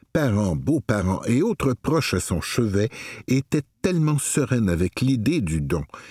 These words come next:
ajoute sa collègue Lisiane Brisson. « Et si gentille », insiste-t-elle. Lorsqu'un décès survient,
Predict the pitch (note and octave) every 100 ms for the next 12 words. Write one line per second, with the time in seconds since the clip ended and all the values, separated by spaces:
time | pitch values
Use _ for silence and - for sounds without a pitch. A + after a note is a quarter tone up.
0 | - - F2+ D#2+ F#2 - D#2+ F2+ E2 F2
1 | F2+ - - E2 E2 D#2+ F2+ D#2+ D2 C2+
2 | - - C#2+ - _ _ _ _ _ _
3 | _ _ _ - C#3+ D3 - - G2+ D#2+
4 | D#2+ D2+ - - - - - - _ _
5 | - D#2+ - - - C#2+ - - E2+ G#2+
6 | - _ _ _ _ _ _ _ _ _
7 | _ _ _ _ _ C3 - A2+ F#2 E2+
8 | - A#2+ F#2+ E2+ E2 G#2+ B2